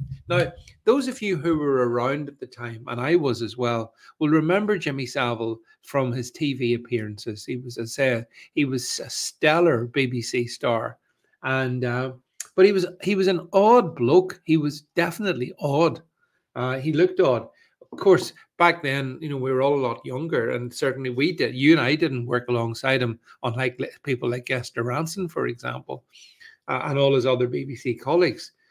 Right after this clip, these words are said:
So, um, it becomes obvious now from this vantage point that there were shocking concerns about what he was getting up to. And in his case, some of it was in plain sight.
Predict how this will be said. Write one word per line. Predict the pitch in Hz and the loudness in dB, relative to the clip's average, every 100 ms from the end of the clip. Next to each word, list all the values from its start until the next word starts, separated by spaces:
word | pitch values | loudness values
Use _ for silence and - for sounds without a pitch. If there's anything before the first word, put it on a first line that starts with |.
| _ _ | _ _
So, | - - 143 135 123 - _ _ - | -4 2 6 6 4 -4 _ _ -4
um, | 135 139 - _ | -4 -4 -12 _
it | 156 123 | -10 -6
becomes | 131 - 190 185 - | -8 -2 0 0 2
obvious | 147 156 160 135 - | 0 2 0 -2 -4
now | 131 131 123 | -4 -2 -2
from | - 120 | -4 -4
this | 143 147 | -4 -4
vantage | 165 143 123 120 - | -2 -2 -2 -8 -8
point | 135 123 123 _ _ - | -6 -6 -6 _ _ -4
that | 151 131 | -4 2
there | 156 | 2
were | 143 151 143 - _ | 4 2 0 -10 _
shocking | - - - - - 196 214 214 185 165 | -10 -8 -6 -4 0 0 0 0 0 0
concerns | - 127 - 139 127 120 139 | -4 -6 0 2 2 0 -4
about | 120 123 123 | -4 -4 -4
what | 120 | -6
he | 131 139 | -4 -6
was | 139 - | -8 -6
getting | - 127 143 | -6 -4 -6
up | 135 - | -10 -10
to. | - 135 131 _ _ _ | -8 -8 -8 _ _ _
And | 175 156 | -4 -2
in | |
his | 135 196 233 | 0 0 0
case, | - 151 123 - _ _ | -2 0 0 -2 _ _
some | - 214 294 | 2 4 4
of | 277 | 4
it | 202 | 0
was | 147 127 | -2 -4
in | 117 | -6
plain | - 139 139 120 | -6 -4 -2 -4
sight. | - 135 208 - | -2 0 0 -2